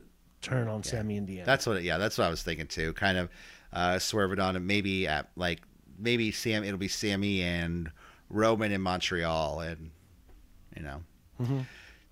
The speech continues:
Speaker 2: Jay comes out and swerves everyone.
Speaker 1: Yeah.
Speaker 2: But, you know, we, but, you know,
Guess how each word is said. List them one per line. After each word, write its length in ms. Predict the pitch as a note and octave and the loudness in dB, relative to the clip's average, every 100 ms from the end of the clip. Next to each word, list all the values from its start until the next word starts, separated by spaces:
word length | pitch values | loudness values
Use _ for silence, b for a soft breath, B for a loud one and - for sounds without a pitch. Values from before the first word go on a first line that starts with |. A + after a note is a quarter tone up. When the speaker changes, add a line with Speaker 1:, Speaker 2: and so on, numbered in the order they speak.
| - - - - - - | -20 -20 -20 -20 -20 -8
Speaker 2:
Jay 260 | - G2 F2+ | 2 2 2
comes 280 | G2 F2+ | 0 0
out 180 | E2+ F2 | 0 0
and 80 | - | -2
swerves 420 | - G#2+ F#2 F2+ F2 | -6 0 2 2 2
everyone. 600 | F2 F2 F2 D#2+ E2+ - | 2 0 0 -2 -4 -6
Speaker 1:
Yeah. 100 | A2 E3 | 4 10
Speaker 2:
But, 320 | F3+ - - _ - - - - - - - - - _ - - - | 10 10 -2 _ -20 -20 -20 -20 -20 -20 -20 -20 -20 _ -20 -16 0
you 140 | D3 | 4
know, 220 | C3 C3 | 6 6
we, 180 | C3 C#3+ | 4 0
but, 400 | - A2 C3 B2+ | 0 0 4 4
you 140 | C3+ | 4
know, 200 | C3+ B2+ | 8 8